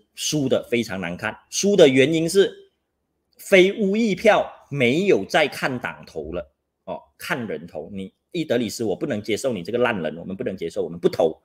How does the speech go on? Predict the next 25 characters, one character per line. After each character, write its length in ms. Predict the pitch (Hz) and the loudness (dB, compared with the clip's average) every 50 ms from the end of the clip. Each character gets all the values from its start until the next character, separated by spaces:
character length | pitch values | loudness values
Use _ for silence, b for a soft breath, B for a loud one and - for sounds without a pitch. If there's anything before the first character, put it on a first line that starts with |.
| b b b b b b b b | b b b b b b b b
然 160 | - 104 - | 0 2 2
后 140 | - 156 135 - - | 2 2 0 0 0
第 140 | 247 233 202 | 0 8 10
二 140 | 214 196 180 | 10 10 10
个 340 | - 196 - - - - _ | 10 6 4 4 0 -12 _
就 120 | - 160 135 | -2 -2 0
是 120 | - 147 131 - - - | 2 -2 -2 -2 -2 -2
巫 200 | 165 156 151 147 | -2 0 0 -2
统 240 | 143 117 101 85 - - _ _ _ _ _ _ _ _ _ _ _ | 0 0 0 0 0 -8 _ _ _ _ _ _ _ _ _ _ _
的 100 | - 127 | 2 2
领 260 | 120 113 107 95 90 | 4 4 0 -2 -2
袖 240 | - - - 175 143 - - - | -4 4 4 4 4 4 -4 -12
出 360 | - - - - 170 165 160 | -12 -8 -2 0 2 2 4
了 160 | 156 143 110 98 | 6 4 4 4
巫 180 | 123 117 117 | 2 -2 -2
统， 220 | 110 113 104 - - | -2 -2 -4 -4 -4
你 60 | 92 98 | -10 -12
根 240 | - - 131 123 127 | -4 -4 -4 -4 -2
本 180 | 120 - 101 - - - | -2 -2 -2 -2 -2 -14
就 280 | _ - 139 131 110 95 - _ _ | _ -2 0 0 0 -2 -10 _ _
不 80 | - 170 | -2 -2
能 360 | 147 110 92 80 82 98 98 | 0 -2 -4 -6 -8 -10 0
够 320 | - 139 135 117 - - _ _ _ _ | 4 4 4 4 2 -6 _ _ _ _
带 180 | - 147 131 | 2 4 4
走 180 | 110 - - | 2 0 -2